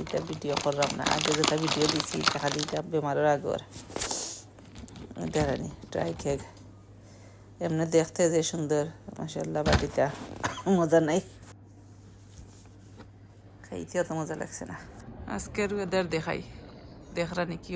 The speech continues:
অবস্থা। লন্ডনের ওয়েদার, ক্ষণে রোদ, ক্ষণে মেঘ, কিচ্ছু বোঝা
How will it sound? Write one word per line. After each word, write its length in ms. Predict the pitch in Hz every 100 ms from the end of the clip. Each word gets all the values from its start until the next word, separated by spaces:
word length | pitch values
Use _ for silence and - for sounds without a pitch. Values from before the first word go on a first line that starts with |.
| 170
অবস্থা। 360 | 160 160 - 165 - - - - - - - - - -
লন্ডনের 440 | 185 175 175 180 180
ওয়েদার, 300 | 170 170 175 180
ক্ষণে 220 | 185 175 180
রোদ, 200 | 175 170 -
ক্ষণে 220 | 170 160 165
মেঘ, 220 | 160 156 - - -
কিচ্ছু 240 | 180 - 160
বোঝা 200 | 160